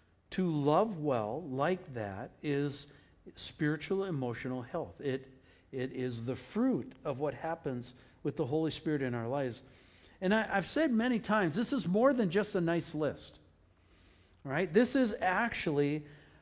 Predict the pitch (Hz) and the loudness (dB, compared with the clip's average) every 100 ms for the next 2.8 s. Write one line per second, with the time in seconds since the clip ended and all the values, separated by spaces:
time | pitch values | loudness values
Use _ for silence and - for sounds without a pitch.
0 | _ _ _ _ - 160 170 - - 185 | _ _ _ _ -8 -2 -2 -2 -16 -10
1 | 147 147 123 233 233 180 156 220 247 - | -2 -2 6 6 6 0 4 4 2 0
2 | 131 139 170 196 185 175 180 170 | -2 -4 -6 -2 0 2 2 0